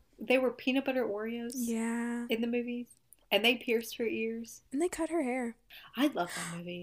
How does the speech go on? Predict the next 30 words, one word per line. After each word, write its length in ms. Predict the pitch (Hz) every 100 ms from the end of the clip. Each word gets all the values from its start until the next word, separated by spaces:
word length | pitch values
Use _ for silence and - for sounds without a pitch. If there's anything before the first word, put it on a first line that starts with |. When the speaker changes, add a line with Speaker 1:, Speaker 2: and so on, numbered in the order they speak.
| 311
Speaker 2:
The 120 | 320
way 160 | 269 269
that 140 | 330
I 120 | 370
thought 480 | 359 233 226 233 220
the 140 | 247
mom 360 | 220 180 180 185
was 340 | 196 208 - - _
literally 760 | 247 233 226 226 233 233 240 247
Princess 400 | 247 226 233 226
Diana, 580 | 220 208 214 247 226 - - -
Speaker 1:
It, 40 | 311
Speaker 2:
like, 200 | 277 277
Speaker 1:
it, 100 | 285 320
Speaker 2:
uh. 140 | 370 - - - - - - - - - _ _ - -
Speaker 1:
everybody 380 | 285 285 285 269
thinks 220 | 269 240
that. 200 | 226 202
I 60 | 202
mean, 160 | 233 226
please. 680 | - 233 170 - - - _ -
She's 260 | - 226 -
everything. 360 | 202 185 170
Speaker 2:
She 280 | 170 - 392
did 220 | 311 262 285
look 160 | 294 -
i-, 140 | 220 - _ _ _ -
identical 680 | 220 196 - 196 175 - -
to 120 | 180 190
her. 260 | 196 190